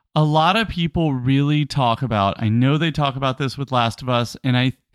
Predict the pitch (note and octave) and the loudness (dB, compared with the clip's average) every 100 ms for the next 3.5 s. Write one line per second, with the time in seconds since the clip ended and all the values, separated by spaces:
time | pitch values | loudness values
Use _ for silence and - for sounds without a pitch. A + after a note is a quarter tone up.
0 | _ _ _ _ - D3+ G3+ G3+ F3 E3+ | _ _ _ _ -2 0 0 -2 -4 0
1 | D#3+ E3+ D#3+ C#3+ C#3+ D3+ D3 C3 - C#3 | 2 2 0 -2 -2 -2 -2 -6 -2 0
2 | C3+ C3+ C3 A#2 B2+ A#2 G#2+ G#2 - A#2 | 0 0 0 0 0 0 0 -2 -4 -6
3 | A2 - - G#2+ | -6 -6 -2 0